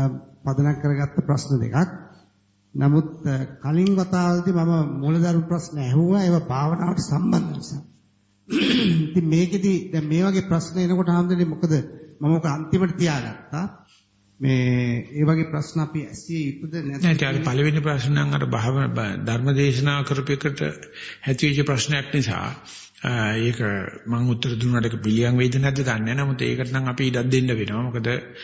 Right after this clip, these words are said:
Speaker 2: ධර්ම දේශනාවේදී කියලා කියනවනේ මේ වර්තමාන මොහොතේ විතරමයි වෙන මොකක්වත් නෑ.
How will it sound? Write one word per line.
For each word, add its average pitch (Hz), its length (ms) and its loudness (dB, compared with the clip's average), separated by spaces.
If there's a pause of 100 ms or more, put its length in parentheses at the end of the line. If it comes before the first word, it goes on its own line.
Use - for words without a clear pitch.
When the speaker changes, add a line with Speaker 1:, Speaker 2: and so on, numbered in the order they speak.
(340)
Speaker 2:
ධර්ම 123 320 0
දේශනාවේදී 123 640 2
කියලා 123 300 -2
කියනවනේ 123 480 0
මේ 120 160 0
වර්තමාන 120 460 -2
මොහොතේ 117 320 -2
විතරමයි 117 540 0
වෙන 123 200 0
මොකක්වත් 113 520 -4
නෑ. 113 280 0